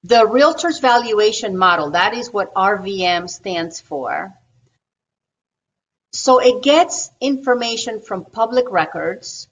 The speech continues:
like the tax information, the owner information. Also, it includes all of the information that,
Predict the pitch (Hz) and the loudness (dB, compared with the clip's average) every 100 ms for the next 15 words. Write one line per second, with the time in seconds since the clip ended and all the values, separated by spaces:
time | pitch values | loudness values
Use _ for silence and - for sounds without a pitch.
0 | _ 185 196 196 190 - - 190 208 - | _ -2 -2 -4 -10 -8 -2 -2 -2 -4
1 | 196 185 190 175 180 - 185 180 180 - | -6 -4 -4 -4 -4 -2 0 0 -2 -6
2 | 175 196 214 208 196 170 185 185 180 170 | -6 -6 -2 0 0 -2 -4 -6 -4 -2
3 | 180 - 180 170 131 202 285 - 233 202 | -2 0 0 0 0 2 2 2 2 2
4 | - 202 196 196 - 233 214 214 208 - | 2 0 0 -2 -2 2 4 4 0 -6
5 | _ _ _ _ 220 226 262 254 247 240 | _ _ _ _ 4 6 6 4 2 -2
6 | - 233 220 208 202 202 - 190 180 170 | -8 -4 -2 0 -2 -4 -4 -4 0 2
7 | 165 165 | 2 -2